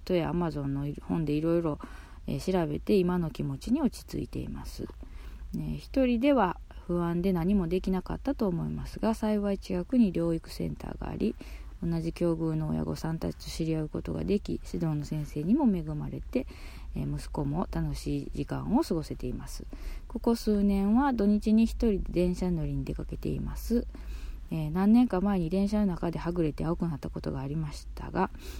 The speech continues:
なぜか一人で先に帰ってきていて驚きました。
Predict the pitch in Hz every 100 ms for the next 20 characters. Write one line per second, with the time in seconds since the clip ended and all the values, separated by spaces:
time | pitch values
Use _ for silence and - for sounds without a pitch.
0 | - 185 208 - 196 - 196 156 151 160
1 | - - 147 143 - - - 143 139 -
2 | 262 262 80 73 - - 135 - -